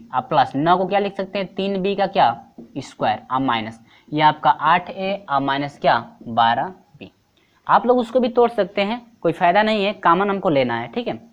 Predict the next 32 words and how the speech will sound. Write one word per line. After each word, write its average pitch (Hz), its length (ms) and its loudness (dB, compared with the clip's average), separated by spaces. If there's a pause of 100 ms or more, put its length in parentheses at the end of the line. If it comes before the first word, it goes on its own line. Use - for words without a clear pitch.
(400)
तोड़कर 190 280 4
भी 208 100 0
कॉमन 165 260 2
ले 160 100 0
सकते 156 320 -8
हैं, 180 100 -4
कोई 131 140 -4
बात 113 240 0
नहीं। 127 160 -10 (500)
अब 202 160 6
ये 247 180 4
जो 247 120 4
है 247 140 4
आपका 220 280 4
फार्मूला 196 380 2
क्या 190 180 4
बन 123 160 -2
गया? 131 160 -2 (320)
टू 233 320 2
ए 190 320 2
प्लस 190 360 2
क्या? 131 260 2 (240)
थ्री 180 220 0
बी 190 160 -2
का 185 140 0
क्या? 127 280 0 (680)
होल 110 180 -6
स्क्वायर, - 300 -14 (100)
है 220 100 2
कि 226 100 -4
नहीं 170 260 0
है? 98 100 -14